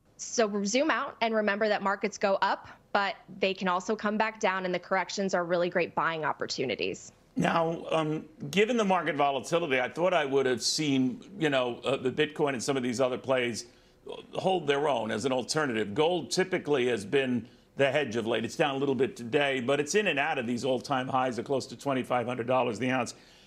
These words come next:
Speaker 2: Is it a battle between gold and Bitcoin and some of these others?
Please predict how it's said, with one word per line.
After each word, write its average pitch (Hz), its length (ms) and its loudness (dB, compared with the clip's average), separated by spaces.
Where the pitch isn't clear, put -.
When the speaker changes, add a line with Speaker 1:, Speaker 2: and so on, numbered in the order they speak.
Speaker 2:
Is 190 380 2
it 254 100 4
a 240 60 6
battle 220 320 2
between 233 380 0
gold 226 340 4
and 220 100 2
Bitcoin 226 480 2
and 208 120 0
some 214 180 0
of 208 60 2
these 208 160 -2
others? 220 360 0